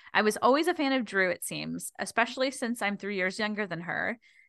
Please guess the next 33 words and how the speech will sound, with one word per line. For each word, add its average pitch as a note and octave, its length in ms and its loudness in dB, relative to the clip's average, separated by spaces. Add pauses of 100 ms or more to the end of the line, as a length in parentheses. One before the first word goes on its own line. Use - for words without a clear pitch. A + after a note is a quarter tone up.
(140)
I G3 60 -2
feel A3 180 4
like A#3 160 4
I C4 60 4
grew A3 240 2
up - 140 2
with F3 140 -6
her. - 380 -10 (340)
However, A3+ 340 6
this C4 180 0
magazine A3 440 0
interview F#3+ 380 -6
really F#3+ 320 -4
made G#3 200 0
an F#3+ 80 -2
impression E3 420 -6
on E3 180 -6
me. F3+ 300 -12 (220)
It G3+ 80 -4
was G#3+ 160 0
just A3+ 260 2
so C4 160 4
well A#3 240 2
done F3 280 0
in F3 200 -4
getting F3+ 260 -2
to F#3+ 120 -8
know E3 160 0
her E3+ 180 0
and D#3 180 -2
catching E3+ 320 -6
up D3 160 -2
with D#3 200 -2